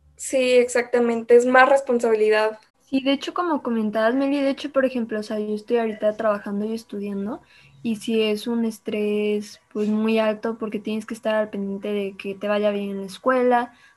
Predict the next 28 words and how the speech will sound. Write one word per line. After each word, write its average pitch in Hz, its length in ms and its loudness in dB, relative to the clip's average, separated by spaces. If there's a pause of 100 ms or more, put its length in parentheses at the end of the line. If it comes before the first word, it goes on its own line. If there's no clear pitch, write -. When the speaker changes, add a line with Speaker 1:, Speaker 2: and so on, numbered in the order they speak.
Speaker 2:
de 220 120 -6
tu 214 180 -4
trabajo 208 340 -2
y 214 40 -4
todos 208 200 -6
los 208 140 -6
pendientes 196 480 -10
que 196 140 -8
tengas. 226 540 -2 (260)
Entonces 233 220 0
se 254 80 -2
vuelve 220 280 0
algo 220 240 2
muy 226 220 0
complicado, 214 680 -2
muy 214 220 -2
estresante 214 760 -6
y 214 100 -4
que, 202 180 -8
pues, 196 220 -10
puede 226 240 -2
llegar 208 260 -4
a 208 40 -2
afectar 202 480 -10
en 214 140 -8
tu 202 100 -10
vida 202 260 -8
diaria. 208 400 -8